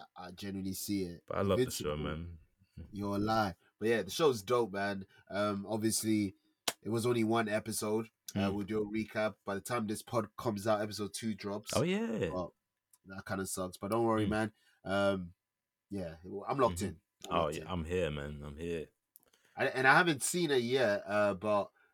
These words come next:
Speaker 1: Netflix Last Airbender trailer, I think, dropped today.
Speaker 2: Oh, really?
Speaker 1: The images look great.
Speaker 2: Yeah, you fans are,
Speaker 1: Hopefully,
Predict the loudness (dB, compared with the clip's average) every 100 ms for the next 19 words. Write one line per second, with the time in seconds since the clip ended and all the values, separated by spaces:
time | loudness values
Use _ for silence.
0 | _ _ -4 2 2 4 6 6 4 -4
1 | 0 4 4 2 0 0 0 0 -2 -2
2 | -2 -2 -2 -4 -6 -6 -6 -8 -8 -8
3 | -8 -12 _ _ 0 2 2 0 0 2
4 | 6 8 10 10 10 8 4 4 4 4
5 | 2 2 2 4 6 6 8 8 6 4
6 | 0 2 2